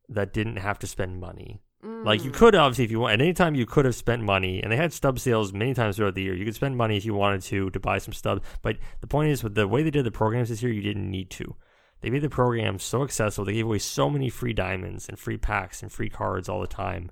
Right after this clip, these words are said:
Speaker 1: You see, I, I'm on the, I'm on the M L B The Show Reddit all the time, not posting, but just following and reading what people are saying. And there's so many people that have the, the term this year. The popular term has been called "no money spent." People will be like, "Here's my no money spent squad," meaning that they,
Speaker 2: Mm.
Speaker 1: they created, like, an alt profile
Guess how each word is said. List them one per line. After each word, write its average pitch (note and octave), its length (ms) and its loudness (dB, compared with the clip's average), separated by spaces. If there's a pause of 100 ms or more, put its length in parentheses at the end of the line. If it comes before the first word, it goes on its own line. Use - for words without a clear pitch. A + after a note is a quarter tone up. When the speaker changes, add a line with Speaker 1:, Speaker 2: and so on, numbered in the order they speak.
(640)
Speaker 1:
You A#2 60 -6
see, B2+ 280 2
I, G#2+ 280 2
I'm A#2 100 0
on B2 140 2
the, A2+ 160 2
I'm A2 140 2
on A#2+ 140 2
the G#2+ 80 0
M G#2 120 0
L G#2 80 2
B G#2 120 0
The G2 80 0
Show G#2+ 180 -4
Reddit F#2+ 460 -2
all G2 120 0
the G2 80 -2
time, F2+ 560 -6
not G#2+ 340 0
posting, A2 400 2
but F#2+ 60 -4
just F#2 140 -4
following G2+ 380 4
and F#2+ 120 -4
reading G2 260 0
what F#2+ 100 -2
people G2 220 -2
are F2+ 60 0
saying. F#2+ 400 -2
And F2+ 80 -2
there's F2 100 -4
so A#2 80 0
many A2 100 2
people G2+ 260 -2
that F2 100 0
have F#2+ 280 -2
the, G2 120 -4
the F#2+ 160 -4
term C3+ 260 2
this G2+ 200 0
year. G2 260 0 (340)
The - 60 -8
popular A2 280 4
term G2+ 180 2
has F#2 120 -2
been F#2 160 -2
called F#2+ 400 0
"no G2+ 160 2
money F#2+ 220 -2
spent." - 420 -6
People G#2+ 200 -2
will G2 40 -2
be G2 100 2
like, F#2+ 140 2
"Here's A#2 180 2
my G#2+ 140 2
no G#2 220 0
money G2+ 200 0
spent G#2 360 -2
squad," F#2 340 -6
meaning F#2+ 240 -2
that F#2+ 220 0
they, F#2+ 160 0
Speaker 2:
Mm. D3+ 100 -10 (280)
Speaker 1:
they G#2 100 -4
created, A2+ 280 2
like, G2 140 0
an G2+ 60 0
alt A#2 180 4
profile G#2+ 600 0